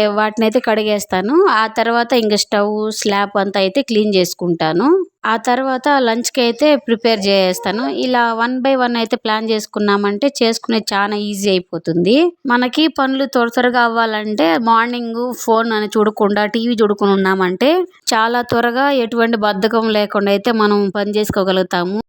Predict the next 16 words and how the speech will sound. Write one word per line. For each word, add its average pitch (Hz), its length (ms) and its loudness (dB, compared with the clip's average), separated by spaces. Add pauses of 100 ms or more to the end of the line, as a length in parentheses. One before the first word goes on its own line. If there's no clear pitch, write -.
(140)
అలా 247 240 2
కాకుండా 240 580 0
మనం 214 280 0
మొబైల్ 214 380 0
చూసుకుంటా 202 640 -2
లేకపోతే 202 280 -2
టీవీ 240 260 0
చూస్తా 214 380 -2
ఉన్నామంటే 196 680 0
ఇంట్రెస్ట్ 233 460 0
అంతా 208 200 0
వాటి 202 260 0
మీదే 202 240 4
ఉంటది. 180 480 0 (180)
అప్పుడు 233 280 0
మనకి 233 420 0